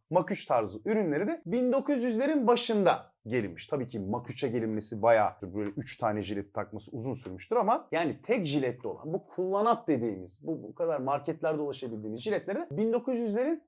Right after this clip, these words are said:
başında ancak gelinebilmiş. Bunlar ne kadar rahat bak. Ve de tabii ki köpüğüyle birlikte. Şimdi size aradaki farkın ne kadar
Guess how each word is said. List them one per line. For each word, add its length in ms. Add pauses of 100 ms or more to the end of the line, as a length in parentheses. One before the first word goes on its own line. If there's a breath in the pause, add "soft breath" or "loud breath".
(160)
başında 680
ancak 380
gelinebilmiş. 680
Bunlar 460
ne 100
kadar 240
rahat 380
bak. 300 (920)
Ve 140
de 280
tabii 280
ki 240 (920)
köpüğüyle 640
birlikte. 420 (300)
Şimdi 260
size 540
aradaki 420
farkın 500
ne 100
kadar 360